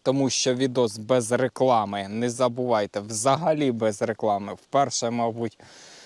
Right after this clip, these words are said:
на Ютубі з, з усіх блогерів, риболовних блогерів. У нас всередині відео вимкнута реклама.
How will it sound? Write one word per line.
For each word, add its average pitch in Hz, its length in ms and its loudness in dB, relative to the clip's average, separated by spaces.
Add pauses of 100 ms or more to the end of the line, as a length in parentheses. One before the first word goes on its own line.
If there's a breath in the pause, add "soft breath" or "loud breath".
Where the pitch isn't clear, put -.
(200 loud breath)
на 123 180 -2
Ютубі 120 680 -2 (160)
з, 120 340 -4
з 147 220 -2
усіх 165 520 2
блогерів, 120 880 2
риболовних 127 760 2
блогерів. 110 720 -2 (800)
У 147 40 -8
нас 139 260 0
всередині 127 640 -2
відео 131 420 0
вимкнута 117 680 -2
реклама. 104 640 -4